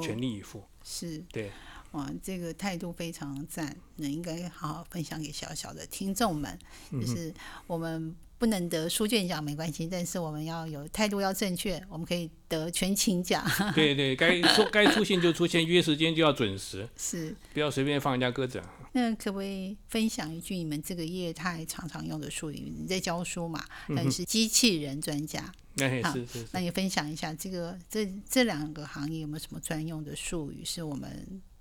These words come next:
Speaker 2: 平常很少接触的？你的口头，口头禅是什么？
Speaker 1: 我的口头禅就是你去试试看嘛，对不对？
Speaker 2: 嗯。
Speaker 1: 那这个以前也是老师跟我讲的，他说：“原来我不会，
Speaker 2: 嗯。
Speaker 1: 别人也不会。”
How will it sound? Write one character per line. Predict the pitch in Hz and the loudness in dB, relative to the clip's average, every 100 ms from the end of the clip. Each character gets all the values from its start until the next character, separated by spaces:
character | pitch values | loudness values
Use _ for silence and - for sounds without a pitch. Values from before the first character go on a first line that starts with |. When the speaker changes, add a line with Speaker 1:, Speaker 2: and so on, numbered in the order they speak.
| - - | -20 -12
Speaker 2:
平 | - | -8
常 | 160 165 170 | -6 -6 -6
很 | 165 | -6
少 | - 175 | -6 -6
接 | - 156 | -6 -6
触 | - - | -6 -8
的？ | - - - | -10 -12 -8
你 | 165 | -6
的 | 175 | -4
口 | 175 175 | -2 -4
头， | - - - | -4 -12 -10
口 | - 170 | -6 -6
头 | - 170 | -6 -6
禅 | 190 - | -6 -10
是 | - - - - | -12 -16 -10 -6
什 | |
么？ | 127 | -2
Speaker 1:
我 | |
的 | 156 | -2
口 | 151 - 131 | -2 -6 -4
头 | 135 | -2
禅 | 131 135 | -2 -2
就 | |
是 | 135 | -2
你 | |
去 | 113 131 | -2 -6
试 | 170 | -4
试 | 147 | -4
看 | 135 120 | -4 -4
嘛， | 98 92 - - - | -6 -12 -18 -16 -10
对 | 120 | -6
不 | |
对？ | 110 104 214 | -6 -6 -4
Speaker 2:
嗯。 | |
Speaker 1:
那 | 131 127 127 - - - - - - - | -2 -2 -6 -14 -20 -20 -20 -20 -14 -6
这 | 151 | 0
个 | 143 | 0
以 | 120 123 | 0 0
前 | 147 | 2
也 | 160 | 2
是 | 147 | 2
老 | 104 95 | -2 -4
师 | 131 | -6
跟 | 123 | -4
我 | 120 | -4
讲 | 95 | -8
的， | 98 104 | -12 -8
他 | 127 | -4
说 | 135 | -2
：“原 | 127 | 0
来 | 127 | 2
我 | 127 101 | 0 0
不 | 110 | -2
会， | 131 117 | -2 -2
Speaker 2:
嗯。 | |
Speaker 1:
别 | 104 | -4
人 | 110 | -6
也 | 98 | -6
不 | 98 | -8
会。” | 101 113 | -8 -8